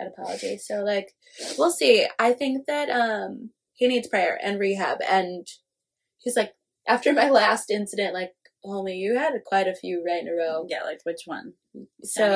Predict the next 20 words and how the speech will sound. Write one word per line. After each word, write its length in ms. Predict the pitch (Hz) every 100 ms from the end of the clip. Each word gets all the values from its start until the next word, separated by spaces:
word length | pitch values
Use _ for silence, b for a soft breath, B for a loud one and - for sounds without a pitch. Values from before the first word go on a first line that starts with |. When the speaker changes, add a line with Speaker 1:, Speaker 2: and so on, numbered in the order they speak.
| 190
Speaker 2:
Any 80 |
specifics? 720 | 196 180 180 180 - - - - _ _ _ _ _
Speaker 1:
he 260 | 220 247
just, 360 | 220 202 - - _
he 140 | 208 208
was 140 | 196
like, 200 | 185 180 -
"I 160 | 214
need 220 | 214 196
some 160 | - 220
guidance," 920 | 247 254 247 247 240 233 233 226 -
and 220 | - -
blah, 100 | -
blah, 200 | - - -
blah. 360 | - - - _
But, 120 | 202
like, 240 | 208 202 -
you 80 | 247
know, 140 | 254
whatever. 360 | 247 - -